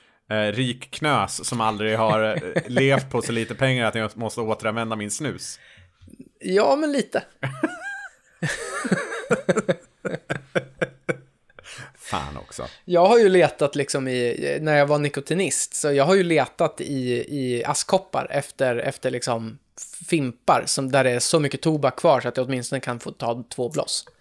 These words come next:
Speaker 1: Mm.
Speaker 2: Du,
Speaker 1: Mm.
Speaker 2: du har inte varit där?
Speaker 1: Nej, nej, jag
Speaker 2: Nej.
Speaker 1: har ju inte det.
Speaker 2: Nej.
Speaker 1: Jag har ju inte det.
Speaker 2: En sista grej jag hade apropå ber-, berättartekniskt och,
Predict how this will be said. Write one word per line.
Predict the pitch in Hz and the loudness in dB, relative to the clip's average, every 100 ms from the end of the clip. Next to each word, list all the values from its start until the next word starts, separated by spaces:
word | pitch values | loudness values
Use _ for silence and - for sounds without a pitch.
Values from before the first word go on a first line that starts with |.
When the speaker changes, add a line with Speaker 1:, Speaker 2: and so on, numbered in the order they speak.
| - | -14
Speaker 1:
Mm. | 87 80 | -10 -8
Speaker 2:
Du, | 82 - - | -10 -12 -18
Speaker 1:
Mm. | - - | -18 -6
Speaker 2:
du | 190 | 0
har | 247 | 2
inte | 226 | 4
varit | 262 247 269 330 - | 6 8 6 2 -4
där? | - - _ _ _ | -6 -8 _ _ _
Speaker 1:
Nej, | 104 98 92 95 _ | -4 -2 -2 -4 _
nej, | - 104 | 2 4
jag | 101 | 4
Speaker 2:
Nej. | 113 | 6
Speaker 1:
har | 113 | 4
ju | 110 | 4
inte | 101 85 | 0 -2
det. | 85 | -2
Speaker 2:
Nej. | - - | -4 -10
Speaker 1:
Jag | 95 | -6
har | 92 104 | 0 0
ju | 101 | 0
inte | 95 | -4
det. | 85 87 - _ _ _ _ - - - | -4 -4 -6 _ _ _ _ -20 -18 -2
Speaker 2:
En | 185 | 2
sista | 180 208 233 | 4 4 6
grej | 220 | 8
jag | 190 | 8
hade | 175 170 160 | 6 6 6
apropå | 156 - 160 - 160 151 | 4 2 -4 2 4 4
ber-, | 147 165 131 | 4 2 4
berättartekniskt | 170 170 - 165 151 147 220 214 - 131 - - - | 2 2 0 2 2 2 -2 -2 -4 -2 -4 -6 -2
och, | 165 156 | 4 4